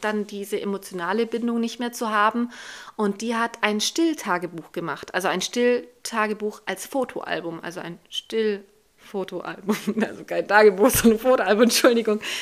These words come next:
Und zwar hat sie immer beim Stillen, also nicht immer, aber halt immer mal wieder beim Stillen Fotos gemacht, von Neugeborenenzeit bis zum letzten Tag vom Stillen und hat dann sich daraus ein Fotoalbum gebastelt. Und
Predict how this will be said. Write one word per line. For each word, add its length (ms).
Und 200
zwar 340
hat 160
sie 140
immer 320
beim 200
Stillen, 300
also 180
nicht 140
immer, 280
aber 240
halt 160
immer 180
mal 180
wieder 180
beim 160
Stillen 360
Fotos 380
gemacht, 280
von 460
Neugeborenenzeit 1000
bis 240
zum 160
letzten 420
Tag 260
vom 160
Stillen 420
und 260
hat 160
dann 160
sich 200
daraus 420
ein 80
Fotoalbum 540
gebastelt. 540
Und 240